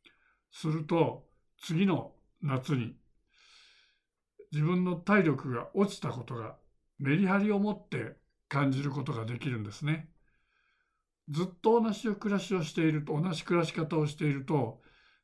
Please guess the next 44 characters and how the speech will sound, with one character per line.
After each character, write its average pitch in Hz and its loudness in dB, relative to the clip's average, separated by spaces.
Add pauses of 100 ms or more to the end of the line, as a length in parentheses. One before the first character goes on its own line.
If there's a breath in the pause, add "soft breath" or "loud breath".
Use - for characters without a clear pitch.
(140)
ず 147 2
る 277 4
ず 147 2
る 120 -2
と 113 -4
体 151 4
力 120 0
が 113 -2
落 147 0
ち - -8
て 131 -4
く - -10
る 120 -6
も 110 -6
の 110 -8
で 104 -10
す - -20
か 120 -14
ら、 147 -8 (640 soft breath)
自 147 -6
覚 165 2
で 135 0
き 165 0
な 196 4
い 139 6
ん 123 2
で 107 -6
す - -12
ね。 190 -2 (1700)
そ 160 0
ん 180 2
な 196 -2 (360)
メ 156 4
リ 185 4
ハ 185 4
リ 185 0
の 190 2
あ 190 6
る 139 4
一 113 -4
年、 131 2 (480)
こ - -8
れ 139 2
も 170 0